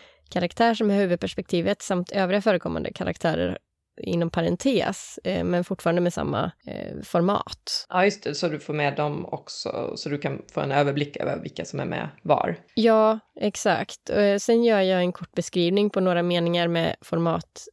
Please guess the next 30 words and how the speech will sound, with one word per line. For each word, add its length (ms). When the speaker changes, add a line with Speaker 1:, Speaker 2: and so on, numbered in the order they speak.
Speaker 1:
rubrik 640
två 340
då. 260
Och 120
sen, 360
när 240
jag 140
sen 220
gör 200
den 100
här 180
automatiska 600
innehållsförteckningen 800
så 100
väljer 240
jag 60
att 80
inkludera 440
formaten 540
rubriknivå 680
ett 200
och 160
två. 240
Och, 380
eh, 360
då 180
består 360
sen 300
innehållsförteckningen 760
av 200